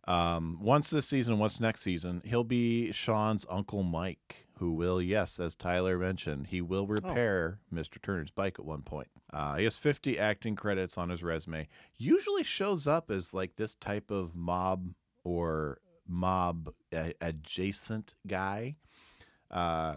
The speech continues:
Speaker 1: N Y P D Blue, News Radio, Star Trek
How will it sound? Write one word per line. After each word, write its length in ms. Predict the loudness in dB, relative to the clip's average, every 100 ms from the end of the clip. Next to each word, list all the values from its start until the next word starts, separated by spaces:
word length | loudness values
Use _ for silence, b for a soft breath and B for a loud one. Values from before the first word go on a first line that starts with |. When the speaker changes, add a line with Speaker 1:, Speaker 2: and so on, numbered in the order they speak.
| -2
Speaker 1:
N 120 | 0 2
Y 140 | 0
P 140 | 0 -4
D 100 | -2
Blue, 320 | 4 6 6
News 240 | 4 2
Radio, 540 | 2 2 4 2 2 0
Star 400 | -2 -2 -2 -2
Trek 260 | -4 -6